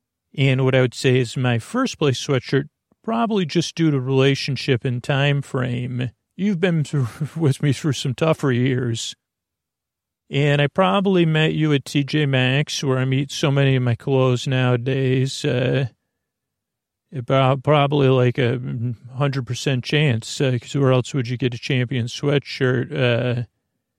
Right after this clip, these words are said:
'cause I definitely wouldn't have bought you online. I saw you, I said, "Wow, that's the kind of sweatshirt I wear."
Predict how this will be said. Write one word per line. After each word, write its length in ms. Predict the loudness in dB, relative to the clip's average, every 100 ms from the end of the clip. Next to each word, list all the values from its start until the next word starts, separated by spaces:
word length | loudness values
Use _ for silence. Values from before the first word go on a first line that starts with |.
| _ _ _ _ -8
'cause 160 | -2
I 60 | 0
definitely 480 | 2 2 2 0 0 -6
wouldn't 380 | -8 -2 0 0
have 120 | 0
bought 280 | 2 2 2
you 100 | 0
online. 460 | 0 2 2 2
I 60 | 0
saw 360 | -2 0 2
you, 200 | 2 2 0
I 40 |
said, 240 | 0 -4
"Wow, 420 | -4 -4 -2 -2 -4
that's 260 | -4 -4 -6
the 60 |
kind 200 | -6 -4
of 60 | -4
sweatshirt 480 | -2 -2 -2 -2 0
I 120 | 0
wear." 680 | 2 4 4 4 2 -2